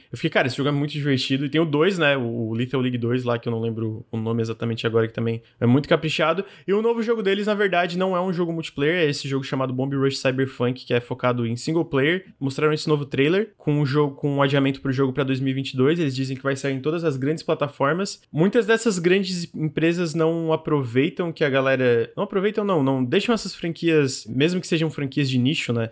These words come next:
deixam essas franquias que a galera gosta, que tem um carinho muito grande mortas, né, eu sinto que Jet Set Radio é um caso desses, e eu fico feliz de uma desenvolvedora indie pegando isso, e pelo que a, pela recepção da galera,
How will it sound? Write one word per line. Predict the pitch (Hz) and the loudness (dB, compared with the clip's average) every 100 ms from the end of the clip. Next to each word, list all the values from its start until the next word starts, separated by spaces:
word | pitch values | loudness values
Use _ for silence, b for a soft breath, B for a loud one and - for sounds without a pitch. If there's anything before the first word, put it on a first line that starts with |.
| b | b
deixam | 143 147 175 | 0 2 2
essas | 160 156 | 0 -4
franquias | 160 156 - 156 151 135 - | -4 -4 0 2 4 2 -2
que | |
a | 143 | 2
galera | 139 139 139 | 4 4 2
gosta, | 123 131 139 - | 2 2 0 -4
que | 127 | -4
tem | 123 | -4
um | 123 | -2
carinho | 127 131 | 0 0
muito | 131 127 | -4 -2
grande | 127 127 123 | -2 0 2
mortas, | 117 160 185 156 | 2 2 0 -2
né, | 131 | -2
eu | |
sinto | 123 123 | -2 -8
que | - | -4
Jet | 127 120 | -2 -2
Set | 135 123 123 | -2 -4 0
Radio | 120 120 120 | 0 0 0
é | |
um | 117 | 0
caso | 123 117 110 | 0 0 0
desses, | 123 151 180 - b 147 | 0 -2 -6 -10 b -2
e | |
eu | 147 | -2
fico | - | -2
feliz | 208 190 | 0 0
de | 196 | -2
uma | 196 | -2
desenvolvedora | 185 190 185 190 | -2 0 0 0
indie | 180 175 | 0 -4
pegando | - 196 175 147 175 196 165 | -4 -2 0 0 0 0 0
isso, | 180 - | 0 -2
e | 196 | -2
pelo | 185 202 | 0 0
que | 226 | 2
a, | 170 | 0
pela | - 175 | 0 -2
recepção | 170 165 180 - - 214 | -2 -4 -8 -6 -6 -2
da | 208 | 0
galera, | 143 127 156 202 117 | 2 2 0 0 -4